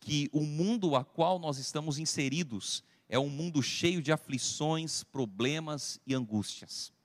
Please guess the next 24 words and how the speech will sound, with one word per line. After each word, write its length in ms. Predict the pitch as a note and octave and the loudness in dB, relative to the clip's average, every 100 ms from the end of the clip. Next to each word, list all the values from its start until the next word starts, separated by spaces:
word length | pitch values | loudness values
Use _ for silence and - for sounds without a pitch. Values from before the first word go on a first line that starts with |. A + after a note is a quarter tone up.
| _ _ _ _ _ _ _ _ _ _ _ _ | _ _ _ _ _ _ _ _ _ _ _ _
Por 100 | D3 | 4
mais 360 | F3 G3 - | 6 6 4
que 160 | - D#3 | 0 -4
nós 280 | D#3 E3 D3+ | 2 2 2
nos 180 | C#3+ D3 | -2 -6
esforcemos 760 | C#3 D3+ C3+ - E3 E3 C3 | -4 2 2 2 -2 -2 0
aqui 500 | D3 - - E3 C#3 G2+ _ - | 0 0 -6 -4 -4 -6 _ 0
para 200 | C3+ C3+ | 2 2
ter 180 | D#3+ | 0
um 60 | D#3 | -2
mundo 360 | C3+ C#3+ E3+ D#3+ | 0 0 2 2
melhor, 480 | D#3 C#3+ B2+ A2 - _ _ _ _ _ _ | 2 6 6 6 4 _ _ _ _ _ _
nós 160 | C#3 D#3 | 2 2
sempre 360 | - B3 G#3+ | 2 -2 0
vamos 320 | F3 F#3+ F3+ - | 0 2 0 2
ter 160 | F#3+ | 2
problemas, 1000 | - F3 E3 B2+ D#3+ D3+ G#2+ F#2 - - _ _ | 2 2 2 6 6 6 0 -2 -6 -6 _ _
sejam 480 | - - E3 E3+ D#3+ | -6 2 4 4 4
eles 480 | F3 E3+ C#3 - B2 | 4 4 2 2 -2
problemas 580 | - C#3+ C3+ E3+ D#3 A#2 | 0 2 4 4 2 2
gerais 840 | C3+ C#3 E3 G3 A#3 - - - - | 2 6 6 4 0 -4 -4 -6 2
ou 100 | E3+ | 2
problemas 540 | F3 D#3+ E3+ F3 D#3 | 2 0 2 0 -2
pessoais. 880 | - D3+ - D#3 F#3+ C#3+ - - | -2 -4 0 0 -2 -4 -10 -12